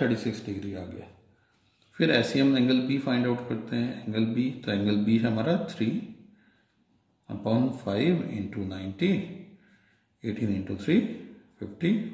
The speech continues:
फ़ोर। ठीक है, तो angle ए हमारा थर्टी सिक्स हो गया, angle बी हमारा फिफ्टी फ़ोर हो गया।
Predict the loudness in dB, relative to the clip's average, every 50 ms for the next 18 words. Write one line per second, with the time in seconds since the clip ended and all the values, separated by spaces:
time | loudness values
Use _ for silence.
0 | -14 -14 -12 -10 -10 -10 -10 -12 -18 -20 -20 _ _ _ _ _ _ _ _ _
1 | _ _ _ _ _ _ _ _ _ _ _ _ _ _ _ _ _ _ _ -6
2 | -2 0 2 2 2 0 -4 -10 -14 -16 -18 -18 -20 -20 -20 _ -6 -4 -2 -2
3 | 0 2 4 4 4 4 4 4 4 4 4 4 4 4 4 2 0 0 -2 0
4 | 0 0 0 0 0 -2 0 2 2 2 4 4 2 2 2 0 -2 -4 -2 0
5 | 0 0 0 0 0 0 0 0 0 0 0 2 2 2 2 0 -2 -6 -12 -14
6 | -16 -20 -20 -20 -20 _ _ _ _ _ _ _ _ _ 0 0 2 2 4 2
7 | 2 2 2 0 0 -2 -4 -6 -8 -10 -12 -12